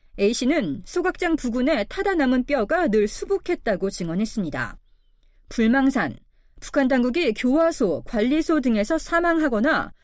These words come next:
공개 또는 비공개 처형을 당한 북한 주민들의 유해를 처리하는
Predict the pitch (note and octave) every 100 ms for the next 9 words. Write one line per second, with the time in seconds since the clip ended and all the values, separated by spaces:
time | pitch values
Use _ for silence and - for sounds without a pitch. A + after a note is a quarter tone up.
0 | _ - B3 B3+ B3+ C4+ C#4+ F4 B3 A#3
1 | E4+ E4 E4 D#4+ F4 D4+ D4 C4 G3+ D#4+
2 | - A3 E4 D#4 - A3+ C4+ C#4+ C#4 G#3+
3 | G#3 D4+ C4+ E3 - C4 C4 G#3 A#3 E4